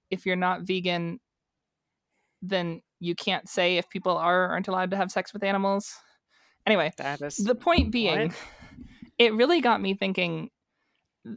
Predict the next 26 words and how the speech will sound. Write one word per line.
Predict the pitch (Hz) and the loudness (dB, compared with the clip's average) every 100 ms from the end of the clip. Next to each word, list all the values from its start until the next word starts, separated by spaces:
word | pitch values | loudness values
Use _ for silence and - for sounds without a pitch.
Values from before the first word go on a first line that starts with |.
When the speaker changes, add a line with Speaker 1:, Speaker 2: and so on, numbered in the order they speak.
| - 214 | -4 0
Speaker 1:
about | 208 196 185 | 4 4 2
how | 208 185 175 165 - _ _ _ _ _ _ - | 2 4 4 2 -4 _ _ _ _ _ _ -20
frustrating | - 196 196 - 226 240 | 0 2 2 2 2 2
it | 240 | 2
is | 247 254 254 - - | 2 0 -2 -8 -12
that | 185 190 180 - _ _ _ _ _ | -6 -2 -4 -6 _ _ _ _ _
we | 180 208 208 202 | -4 0 2 2
as | 180 185 | 2 0
a | |
community | 185 185 175 196 220 226 233 _ _ _ _ _ _ _ - 170 | -4 -2 -2 0 0 0 -2 _ _ _ _ _ _ _ -12 -2
generally | 185 185 202 190 170 | 0 2 2 2 0
don't | 170 170 180 | 0 -2 -2
get | 185 - | -2 -2
to | 196 | -2
have | 180 170 170 175 - _ _ - | 2 2 2 -4 -16 _ _ -4
a | 175 | -2
voice | 160 160 233 - 180 | 0 0 0 -4 -4
when | 170 | -2
other | 170 175 | 0 -2
people | - 180 165 | -2 -6 -4
talk | 165 170 | -4 -2
about | 196 214 | 0 0
us. | 247 269 - - _ _ _ _ _ _ | 0 -2 -8 -20 _ _ _ _ _ _
Speaker 2:
Yeah. | 165 - 190 | -6 -2 0
Speaker 1:
And, | 196 | 2
like, | 190 175 175 - | 2 2 -2 -10